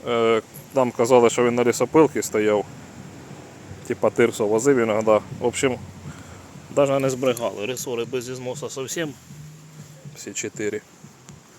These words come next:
Ну, все одно вони будуть розбиратися, перетиратися, в общем. Ізноса нема на ресорах. Тут люфт нульовий. В пальцях люфт там полміліметра є,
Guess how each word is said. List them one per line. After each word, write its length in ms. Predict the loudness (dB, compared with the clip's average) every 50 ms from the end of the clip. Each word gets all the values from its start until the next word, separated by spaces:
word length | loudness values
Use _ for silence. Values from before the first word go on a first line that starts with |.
| -20 -20 -10 -10
Ну, 60 | -8
все 120 | -4 0
одно 180 | 0 2 2 2
вони 140 | 0 0 -2
будуть 240 | -4 -6 -6 -6 -8
розбиратися, 440 | -6 -4 -2 0 0 0 -2 -4
перетиратися, 640 | -4 -4 -4 -4 -4 -4 -4 -2 -2 0 -2 -2 -4
в 80 | -4 -4
общем. 220 | -6 -8 -12 -16 -18 -20 -20 -20 -20 -20 -20 -20 -20 -20 -20 -20 -20 -18 -20 -20 -20 -20 -20 -20 -20 -20 -20 -20 -20 -20 -20 -20 -20 -20 -20 -20 -20 -20 -20 -20 -20 -18 -16 -14
Ізноса 400 | -12 -6 -4 -4 -4 -4 -6 -6
нема 280 | -4 -4 0 0 0
на 120 | 2 2 2
ресорах. 440 | 2 2 0 -2 -2 0 0 0 -2 -4 -12 -16 -16 -18 -16 -18 -18 -18 -18 -18 -18 -18 -18 -18 -18 -18 -16 -16 -16 -16 -18 -18 -18 -16 -4
Тут 200 | -2 -2 -2 0
люфт 280 | 2 2 2 2 2 0
нульовий. 560 | -2 0 4 4 4 6 6 6 6 6 2 -2 -10 -20 -20 -20 -20 -20 -20 -20 -20 -20 -20 -20 -20 -20 -20 -20 -20 -20 -20 -20 -20 -20 -20 -20 -20 -2
В 40 | 4
пальцях 460 | 4 4 4 4 0 -2 -4 -2 0
люфт 200 | -2 -2 -2 -4 -12 -20 -20 -20 -20 -20 -20 -20 -20 -20 -20 -20 -20 -20 -20 -20 -20 -20 -20 -12
там 140 | -10 -10 -10
полміліметра 720 | -4 -2 -2 0 0 0 0 0 0 -2 -2 -4 -2 -2 0
є, 160 | 0 -2